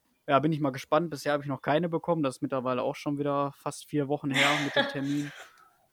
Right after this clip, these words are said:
Speaker 1: Aber gut, ist ja dann nicht mein Problem. Die haben ja gesagt, die wollen mir 'ne E-Mail schreiben.
Speaker 2: <laughs> Ja, aber ich würd
Speaker 1: <laughs>
Speaker 2: mich da vielleicht doch noch mal in Erinnerung rufen, mal kurz anrufen und sagen, dass,
Speaker 1: Ja, das
Speaker 2: äh,
Speaker 1: würde ich ja
Speaker 2: noch
Speaker 1: dann auch
Speaker 2: keine
Speaker 1: machen.
Speaker 2: E-Mail eingetroffen ist. Man muss manchmal
Speaker 1: Ja.
Speaker 2: einfach hinterher sein, denn es passiert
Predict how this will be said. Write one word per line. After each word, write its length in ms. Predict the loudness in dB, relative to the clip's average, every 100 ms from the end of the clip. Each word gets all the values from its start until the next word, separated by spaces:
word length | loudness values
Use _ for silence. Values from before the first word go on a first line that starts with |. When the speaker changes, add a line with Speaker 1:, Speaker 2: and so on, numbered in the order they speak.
| _ 8
Speaker 1:
Aber 300 | 10 12 12
gut, 240 | 10 8
ist 140 | 6 6
ja 80 |
dann 380 | 8 8 6 4
nicht 180 | 4 4
mein 280 | 6 6 4
Problem. 520 | -2 0 4 8 8
Die 80 | 8
haben 100 | 6
ja 80 | 4
gesagt, 300 | 8 8 8
die 80 |
wollen 160 | 4 4
mir 80 | 2
'ne 80 | 4
E-Mail 300 | 6 6 4
schreiben. 480 | 4 4 6 6 4
Speaker 2:
<laughs> 20 |
Ja, 160 | 10 12
aber 160 | 12 12
ich 160 | 10
würd 180 | 4 6
Speaker 1:
<laughs> 0 |
Speaker 2:
mich 180 | 6 8
da 100 | 6
vielleicht 360 | 6 4 4 2
doch 140 | 0
noch 180 | -2 0
mal 180 | 0 0
in 60 |
Erinnerung 420 | -2 -4 -4 -4
rufen, 440 | -4 -6 -6 -6 -6
mal 120 | -6
kurz 220 | -4 -6
anrufen 440 | -4 -6 -6 -8 -10
und 120 | -8
sagen, 480 | -4 -2 -2 -2 -6 -10 -20 -20 -2
dass, 180 | 0 2
Speaker 1:
Ja, 280 | 4 6 6
das 220 | 6 4
Speaker 2:
äh, 0 |
Speaker 1:
würde 140 | 2
ich 60 | 2
ja 100 | 2
Speaker 2:
noch 100 | 2
Speaker 1:
dann 60 | 0
auch 0 |
Speaker 2:
keine 160 | -2 -2
Speaker 1:
machen. 280 | -2 0
Speaker 2:
E-Mail 40 | -2
eingetroffen 680 | -2 -4 -6 -10 -12 -10 -8
ist. 320 | -8 -10 -14 _ _
Man 200 | -2 0
muss 240 | 2 -2 4
manchmal 360 | 4 4 4 6
Speaker 1:
Ja. 40 |
Speaker 2:
einfach 240 | 4 0 -6
hinterher 480 | -6 -2 2 4 4
sein, 200 | 2 2
denn 140 | 0
es 180 | -2 -8
passiert 560 | -12 -12 -10 -4 -4